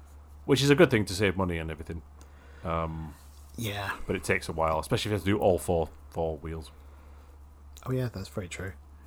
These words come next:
Speaker 1: So we've got Ingram a lap down, and then he gets involved in stuff, and it kind of annoys me. I don't know about you. Wh-, there's a great battle for,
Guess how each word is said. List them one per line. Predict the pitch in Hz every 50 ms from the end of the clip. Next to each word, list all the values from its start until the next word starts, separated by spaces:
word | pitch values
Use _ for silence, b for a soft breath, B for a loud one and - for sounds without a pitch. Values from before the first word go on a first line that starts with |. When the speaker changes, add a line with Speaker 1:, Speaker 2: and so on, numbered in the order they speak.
| b b b b b b b b -
Speaker 1:
So | - - 147
we've | 143 139
got | 160 175 175
Ingram | 185 165 165 151
a | 139
lap | 147 135 113
down, | - 139 127 117 110 110
and | 117
then | 147 170
he | 165
gets | 151 - - 139
involved | 131 104 113 131 135 131 110 110
in | 107
stuff, | - - 107 95 - 104
and | 104
it | 104 107 - - -
kind | 127 120 107
of | 92
annoys | 98 95 98 104 95 82
me. | 95 87
I | 90
don't | - 117
know | 101
about | 80 92 92 92
you. | 95 95 90 85 80 80
Wh-, | 101 110 - -
there's | 123 110 113
a | 127
great | - - 156 170 156 104 -
battle | 139 131 113 107 101 87 85
for, | - - 110 101 98 98 98 95 92 90